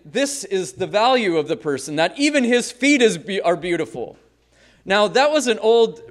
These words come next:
it's a reference in Isaiah to the one who, in terms of bringing news of Israel's return from captivity,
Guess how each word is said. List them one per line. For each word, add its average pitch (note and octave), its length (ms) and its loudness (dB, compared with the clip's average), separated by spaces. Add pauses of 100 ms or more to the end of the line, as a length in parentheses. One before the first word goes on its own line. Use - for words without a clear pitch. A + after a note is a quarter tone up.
(120)
it's G3 260 -2
a F#3 40 -2
reference G#3 520 0
in F3 80 -2
Isaiah F3 680 -2 (440)
to A3 100 -10
the G3 100 0
one A#3 560 0 (320)
who, A3+ 400 -4 (200)
in G3+ 300 -2 (460)
terms C4 460 -2
of F3+ 380 0
bringing A#3 840 -2
news C#4+ 500 0
of G#3 480 -2 (320)
Israel's B3 800 2 (260)
return B3 800 0
from G3 180 -6
captivity, G#3+ 840 -4